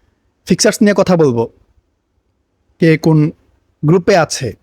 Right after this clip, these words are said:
বা কে কার সাথে ম্যাচ খেলবে, ওই সব কিছু নিয়ে কথা বলবো। সর্বপ্রথম আমি বার্সেলোনাকে নিয়ে কথা বলি, বার্সেলোনা কাদেরকে ফেস করবে, কাদের বিপক্ষে খেলবে, এটা নিয়ে কথা বলি। এখন বার্সেলোনার ফিক্সার্স দেখার পর আপনাদের মনে হতে পারে বার্সেলোনার জন্য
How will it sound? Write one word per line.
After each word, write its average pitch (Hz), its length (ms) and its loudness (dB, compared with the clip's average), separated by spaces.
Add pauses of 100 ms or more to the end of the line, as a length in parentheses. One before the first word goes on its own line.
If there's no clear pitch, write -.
(240)
বা 123 140 -2 (180)
কে 180 160 2
কার 175 160 0
সাথে 196 220 0
ম্যাচ 196 220 0
খেলবে, 156 280 0 (380)
ওই 190 140 -2
সব 202 160 0
কিছু 208 180 -2
নিয়ে 190 180 2
কথা 156 200 0
বলবো। 104 180 -6 (160)
সর্বপ্রথম 202 520 0 (280)
আমি 214 180 2
বার্সেলোনাকে 226 540 0
নিয়ে 214 160 0
কথা 185 220 -2
বলি, 113 160 -2 (280)
বার্সেলোনা 175 440 0
কাদেরকে 170 340 0
ফেস 196 140 0 (100)
করবে, 113 180 0 (100)
কাদের 165 260 0
বিপক্ষে 185 440 -2
খেলবে, 151 240 0 (480)
এটা 196 160 2
নিয়ে 196 160 2
কথা 175 240 0
বলি। 107 160 -2 (580)
এখন 170 220 0
বার্সেলোনার 196 520 0
ফিক্সার্স 185 300 -2 (120)
দেখার 180 280 0
পর 139 120 0 (220)
আপনাদের 190 360 0
মনে 202 180 2
হতে 214 220 -2
পারে 117 140 -2 (880)
বার্সেলোনার 180 500 0
জন্য 196 120 2